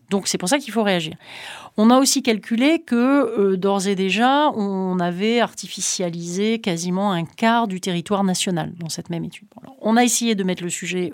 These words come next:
au, dans notre fameux network. Je reviens, euh, pour ceux qui ont écouté à, à, à, aux questions précédentes. Et le Network for Greening the Financial System, le N G F S, a reconnu en mars deux mille vingt-deux que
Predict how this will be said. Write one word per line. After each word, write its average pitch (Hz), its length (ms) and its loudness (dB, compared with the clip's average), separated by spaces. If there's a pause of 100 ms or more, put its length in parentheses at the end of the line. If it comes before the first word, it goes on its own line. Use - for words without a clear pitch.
au, - 220 -10
dans 156 140 -6
notre 165 260 -6
fameux 165 300 -4
network. 277 560 2 (360)
Je - 140 -12
reviens, 175 480 0
euh, 160 160 -6
pour 165 160 -16
ceux - 140 -6
qui - 100 -8
ont 175 60 0
écouté 175 480 -2
à, 160 220 -2 (100)
à, - 500 -8
à, 220 40 -16 (280)
aux 214 80 -6
questions 185 300 -8
précédentes. 247 560 -2 (480)
Et 233 340 4 (100)
le 202 220 4
Network 220 460 4
for 185 140 -4
Greening 180 340 2
the 170 40 -2
Financial 170 400 -2
System, 262 380 2
le 220 60 6
N 196 100 4
G 185 160 0
F - 80 -4
S, 247 160 0
a 180 60 2
reconnu 190 400 0
en 170 120 0
mars 170 300 -2
deux 165 120 -8
mille 165 140 -4
vingt-deux 185 440 0
que 240 400 0